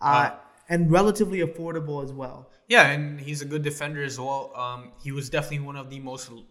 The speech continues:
Speaker 2: important locker room guys for the New York Knicks last year. Um, and he, he just brought that veteran presence. He brought that tough presence,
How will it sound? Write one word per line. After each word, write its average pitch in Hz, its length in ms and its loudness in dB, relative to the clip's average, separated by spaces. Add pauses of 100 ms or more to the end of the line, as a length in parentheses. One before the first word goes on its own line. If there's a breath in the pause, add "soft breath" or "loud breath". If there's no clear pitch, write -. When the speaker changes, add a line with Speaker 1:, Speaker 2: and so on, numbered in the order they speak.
(160)
Speaker 2:
important 120 440 -6
locker 123 280 -2
room 131 100 -10
guys 127 240 -6
for - 140 -6
the 123 80 -12
New 123 160 -16
York 123 240 -16
Knicks 123 220 -16
last 120 280 -4
year. 123 220 -10 (420 soft breath)
Um, 120 460 -6
and 147 140 0
he, 180 140 0
he 175 220 -12
just 165 300 -14
brought 180 240 2
that 139 220 -4
veteran 139 520 -6
presence. 131 460 -8
He 135 80 -18
brought 127 320 -8
that - 340 -14
tough - 360 -4
presence, 113 500 -10